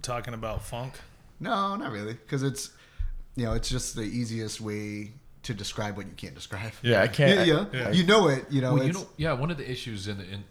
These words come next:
Speaker 4: in our industry is that you've got your, uh, five P M on Tuesday answer when there's three people at the bar, and, but then you've gotta also have the eleven P M on Friday answer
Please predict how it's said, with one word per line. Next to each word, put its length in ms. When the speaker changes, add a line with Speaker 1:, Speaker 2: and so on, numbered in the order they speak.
Speaker 4:
in 80
our 160
industry 440
is 140
that 260
you've 140
got 300
your, 200
uh, 160
five 340
P 120
M 140
on 180
Tuesday 460
answer 380
when 160
there's 180
three 160
people 240
at 60
the 60
bar, 420
and, 160
but 140
then 140
you've 120
gotta 240
also 320
have 220
the 80
eleven 300
P 160
M 120
on 100
Friday 400
answer 360